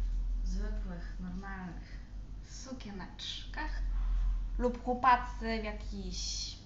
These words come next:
mm, nie wiem, na przykład w krótkich spodenkach, w koszulce jakiejś takiej przewiewnej.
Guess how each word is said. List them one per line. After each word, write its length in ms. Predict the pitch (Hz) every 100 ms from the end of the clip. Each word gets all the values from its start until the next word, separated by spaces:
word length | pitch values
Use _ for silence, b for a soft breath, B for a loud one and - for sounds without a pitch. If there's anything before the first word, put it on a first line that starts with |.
| - - - - - - - - - -
mm, 500 | 165 160 156 151 160
nie 120 | 156 - 139
wiem, 140 | 143 123 - - - - - - - - - - - - - B B B B B B B B B B B B B -
na 220 | 240 277
przykład 800 | 277 - 294 294 294 285 - - - - - B B B
w 120 | -
krótkich 300 | 208 202 190
spodenkach, 1080 | - 165 180 247 277 269 262 247 240 - - - - - - - - - - - - - - - - - - -
w 100 | -
koszulce 520 | 151 - 233 247 226
jakiejś 340 | 220 214 214
takiej 300 | 196 208 214
przewiewnej. 600 | 196 202 202 196 196 190